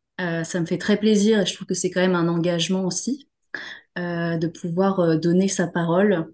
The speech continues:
et, euh, tout, euh, l'expérience qu'on a pu, euh, avoir aussi et,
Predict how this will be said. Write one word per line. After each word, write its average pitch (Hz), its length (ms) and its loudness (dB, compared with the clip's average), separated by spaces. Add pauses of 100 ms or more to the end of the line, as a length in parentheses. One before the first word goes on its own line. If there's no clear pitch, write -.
(120)
et, 175 320 -2
euh, 156 600 -4
tout, 202 380 4
euh, 156 380 4
l'expérience 190 840 0 (640)
qu'on 175 180 -2
a 170 120 0
pu, 196 360 2
euh, 165 120 4
avoir 165 340 0
aussi 185 440 2
et, 151 300 -2